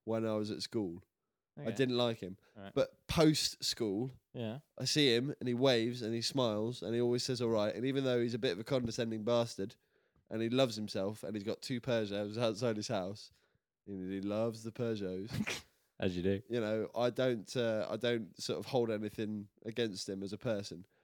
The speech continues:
Speaker 1: Mister Crowley
Speaker 2: The police
Speaker 1: can
Speaker 2: do.
Speaker 1: Mister, well, yeah, they probably do. Fucking shirt-lifting bastards. But yeah, Mister Crowley was, uh, just a fucking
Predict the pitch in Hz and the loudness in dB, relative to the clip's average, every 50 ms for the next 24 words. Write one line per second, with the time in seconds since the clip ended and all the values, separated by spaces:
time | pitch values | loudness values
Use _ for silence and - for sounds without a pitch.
0 | _ _ 135 151 147 - 131 - 165 143 131 120 107 110 107 104 - - 151 175 | _ _ 0 0 0 0 -2 2 6 6 6 6 6 2 0 2 4 6 6 6
1 | 117 113 113 104 85 85 90 92 104 120 131 - - 131 131 127 123 113 117 127 | 6 4 4 4 4 4 2 -2 -8 -8 -8 -8 -8 -4 0 0 0 0 0 0
2 | 127 117 101 101 101 - 113 101 107 98 120 110 95 - _ - - _ _ _ | 0 0 0 0 -2 -2 -4 -4 -2 -2 -2 -4 -4 -6 _ -20 -20 _ _ _
3 | _ _ _ _ 110 107 - 101 98 92 92 87 - - 107 82 78 95 - - | _ _ _ _ -16 -10 -8 -8 -8 -6 -8 -8 -6 -6 -4 -4 -4 -8 -8 -8
4 | 101 98 95 95 104 104 101 - - 107 98 - - 113 113 117 143 131 110 117 | -8 -8 -8 -6 -6 -6 -8 -8 -12 -16 -16 -6 -4 -2 2 4 4 4 4 2
5 | 139 139 - 131 - - 156 139 123 117 101 101 107 104 95 - _ - 101 113 | -2 -2 -4 -4 2 4 6 6 6 4 0 -4 -6 -8 -10 -12 _ -12 -12 -10
6 | 107 - 120 113 - - - 110 110 - - - 131 123 - - 107 92 92 101 | -10 -10 -10 -10 -12 -12 -12 -14 -14 -14 -12 -10 -10 -8 -6 -8 -8 -8 -8 -12